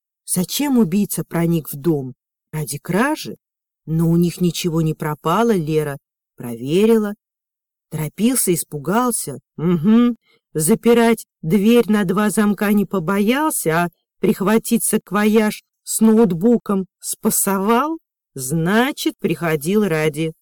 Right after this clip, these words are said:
убийства. А в квартиру как вошел? Еще одна связка ключей. Не многовато ли? Или они пришли вместе? Или эта дура сама открыла ему дверь?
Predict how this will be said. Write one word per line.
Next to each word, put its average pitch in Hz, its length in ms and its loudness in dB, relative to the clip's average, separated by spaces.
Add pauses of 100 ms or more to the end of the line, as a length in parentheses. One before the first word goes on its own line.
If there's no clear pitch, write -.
убийства. 131 840 -10 (840)
А 143 100 -8
в - 60 -14
квартиру 170 580 -2
как 165 260 -6
вошел? 147 560 -6 (420)
Еще 151 400 -2
одна 233 240 0
связка 151 480 -4
ключей. 139 520 -10 (160)
Не 214 180 4
многовато 262 960 -2
ли? 240 220 -10 (560)
Или 180 180 0
они 214 240 2
пришли 214 480 -4
вместе? 214 760 0 (280)
Или 180 300 4
эта 233 220 2
дура 240 380 2
сама 277 600 -2
открыла 160 460 -4
ему 151 360 -2
дверь? 147 420 -6